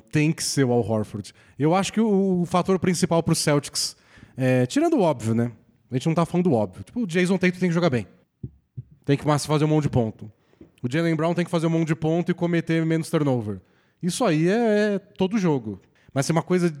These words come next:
diferente. O-, os pivôs. Ou o Robert Williams consegue ter um impacto em quadra. Eles acham algum duelo, algum matchup onde ele consegue pa-, consiga passar mais tempo em quadra, zerar o garrafão dos Sixers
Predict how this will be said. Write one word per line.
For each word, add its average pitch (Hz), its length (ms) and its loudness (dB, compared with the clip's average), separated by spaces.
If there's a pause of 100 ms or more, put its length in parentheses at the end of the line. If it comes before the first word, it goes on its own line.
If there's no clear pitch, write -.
(220)
diferente. 156 840 -2 (340)
O-, 107 440 -8
os 151 120 2
pivôs. 127 640 2 (400)
Ou 180 200 0
o - 20 0
Robert 170 360 0
Williams 143 400 0
consegue 139 520 -2
ter 151 100 -2
um 143 100 0
impacto 139 540 -2
em 127 60 0
quadra. 113 560 -2 (340)
Eles 123 240 -2
acham 143 340 0
algum 131 380 0
duelo, 135 400 2
algum 127 220 0
matchup 156 420 0
onde 131 120 0
ele 131 40 0
consegue 139 380 -2
pa-, 147 140 -4
consiga 131 380 2
passar 151 360 0
mais 185 160 2
tempo 170 240 0
em 160 80 0
quadra, 139 560 0 (520)
zerar 160 520 2
o 185 60 0
garrafão 165 460 2
dos 143 140 -4
Sixers 143 760 -2